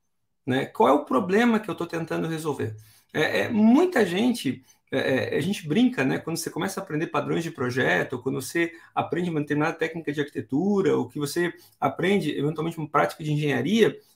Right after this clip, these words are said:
muita gente técnica acaba pecando por se apaixonar pela solução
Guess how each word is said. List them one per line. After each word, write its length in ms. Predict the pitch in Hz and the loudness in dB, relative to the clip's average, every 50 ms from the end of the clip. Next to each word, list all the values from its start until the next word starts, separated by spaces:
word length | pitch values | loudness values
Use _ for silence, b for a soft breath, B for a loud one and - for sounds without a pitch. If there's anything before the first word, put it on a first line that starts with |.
| _ _ - | _ _ 0
muita 340 | 180 240 330 339 - - 240 | 2 4 4 2 2 0 0
gente 320 | 220 240 226 - - - | 0 0 -2 -2 -4 -2
técnica 440 | - 196 220 220 220 202 196 190 - | 0 0 2 2 0 0 -2 -2 -4
acaba 420 | - 156 - - 185 185 190 190 | -2 -4 -2 -2 -2 -2 -2 -4
pecando 580 | - 180 175 175 - 175 170 190 208 220 214 - | -4 -6 -6 -6 -6 -4 -2 -2 -2 -2 -2 -2
por 140 | 226 214 214 | -2 -2 -2
se 100 | - 180 | -2 -4
apaixonar 640 | 180 - 180 180 - - - - 151 143 143 - | -2 -2 -2 -2 -4 -6 -6 -2 -2 -2 -2 -2
pela 180 | 147 139 139 117 | -2 -2 -2 -2
solução 880 | - - 165 170 160 156 - - - 147 143 147 165 214 269 269 262 | -4 -4 -4 -4 -4 -4 -6 -2 0 2 4 4 4 4 4 2 0